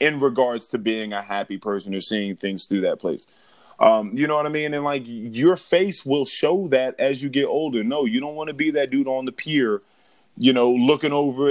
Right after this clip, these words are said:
a couple of young people having a good time, enjoying themselves, talking about, "Oh, y'all think y'all doing something?" Nigga, shut the fuck up.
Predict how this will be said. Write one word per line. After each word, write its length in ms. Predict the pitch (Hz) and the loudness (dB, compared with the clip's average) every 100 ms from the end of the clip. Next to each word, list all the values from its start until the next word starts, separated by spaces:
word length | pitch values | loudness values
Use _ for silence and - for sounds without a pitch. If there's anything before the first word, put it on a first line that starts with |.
| 131 | 2
a 80 | 139 | -2
couple 320 | - 151 160 | -2 -2 0
of 80 | 139 | 0
young 340 | 131 151 175 | 2 0 -4
people 420 | - 185 180 180 | -6 -4 -2 -4
having 340 | 151 165 185 180 | 0 0 0 -2
a 60 | |
good 220 | 151 175 - | -2 -4 -4
time, 360 | 165 190 185 | -6 -6 -8
enjoying 340 | 160 135 185 202 | -10 -8 -8 -8
themselves, 460 | 175 - 175 170 | -14 -2 -2 2
talking 160 | 185 170 | 0 4
about, 140 | 170 | 6
"Oh, 220 | 147 185 160 | 6 6 4
y'all 220 | 131 - | 0 -2
think 240 | 196 196 | -2 0
y'all 200 | 190 196 | 2 0
doing 260 | 156 190 240 | 0 -4 -4
something?" 320 | 214 254 247 | -6 -6 -6
Nigga, 220 | 294 359 | -6 -6
shut 240 | - - 554 - | -8 0 0 4
the 120 | 622 571 | 0 2
fuck 260 | - 554 - - 539 508 | -2 -2 -2 -2 0 0
up. 180 | - | -2